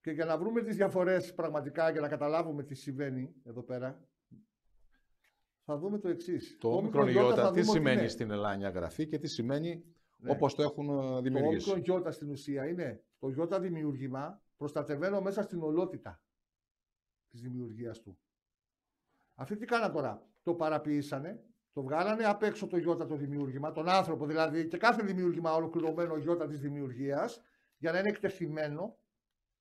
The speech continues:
Speaker 1: Και το
Speaker 2: Άρα
Speaker 1: γυρίσανε
Speaker 2: έξω,
Speaker 1: και λοξά.
Speaker 2: άρα έξω από την ολότητα.
Speaker 1: Έξω από την ολότητα, λίγο μέσα, λίγο έξω. Στην ουσία πιο πολύ έξω είναι, όπως το βλέπουμε. Και είναι εκτεθειμένο στην ουσία
Speaker 2: Και
Speaker 1: και
Speaker 2: απροστάτευτο.
Speaker 1: όχι προστατευμένο από την ολότητά του, από την όμικρον. Πάμε τώρα στο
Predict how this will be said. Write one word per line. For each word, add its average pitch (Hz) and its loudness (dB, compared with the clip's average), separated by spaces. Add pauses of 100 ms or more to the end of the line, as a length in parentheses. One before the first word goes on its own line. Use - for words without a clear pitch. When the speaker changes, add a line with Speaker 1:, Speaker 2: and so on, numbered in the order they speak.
(800)
Speaker 1:
Και - -4
το - 2
Speaker 2:
Άρα 120 4
Speaker 1:
γυρίσανε 262 6
Speaker 2:
έξω, - 4
Speaker 1:
και 226 6
λοξά. 123 10
Speaker 2:
άρα 131 10
έξω 147 2
από 143 2
την 131 -2
ολότητα. 117 2
Speaker 1:
Έξω 208 2
από 143 -2
την 139 -4
ολότητα, 147 0
λίγο 208 4
μέσα, 180 2
λίγο 151 0
έξω. 202 -4
Στην 208 -10
ουσία 208 0
πιο 208 2
πολύ 190 2
έξω 180 0
είναι, 143 -2
όπως 135 -8
το 131 -10
βλέπουμε. 143 -6 (460)
Και - -10
είναι 269 -2
εκτεθειμένο 208 4
στην 147 -2
ουσία 311 -4
Speaker 2:
Και - -20
Speaker 1:
και 117 -2
Speaker 2:
απροστάτευτο. 110 4
Speaker 1:
όχι 240 2
προστατευμένο 208 2 (320)
από 180 -8
την 175 -2
ολότητά 156 0
του, - -20 (220)
από 135 -8
την 147 -6
όμικρον. 131 -4 (840)
Πάμε 277 6
τώρα 285 6
στο 277 0